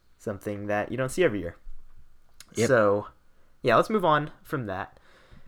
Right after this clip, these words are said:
Speaker 1: And we'll get into a little bit of, little bit of action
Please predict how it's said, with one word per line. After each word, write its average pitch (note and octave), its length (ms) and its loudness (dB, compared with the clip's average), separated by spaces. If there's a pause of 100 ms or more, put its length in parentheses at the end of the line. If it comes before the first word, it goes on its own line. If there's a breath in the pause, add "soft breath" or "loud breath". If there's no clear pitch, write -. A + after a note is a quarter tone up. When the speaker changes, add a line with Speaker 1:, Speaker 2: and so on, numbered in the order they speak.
(160 soft breath)
Speaker 1:
And A2+ 380 -4
we'll C#3+ 300 0
get C#3+ 280 0
into C3 920 -2 (260)
a A#2+ 60 -4
little C3 360 0
bit A#2 460 -4 (100)
of, G2+ 640 -6 (760 soft breath)
little G3+ 180 2
bit G3 120 4
of F3 180 2
action C3 500 -2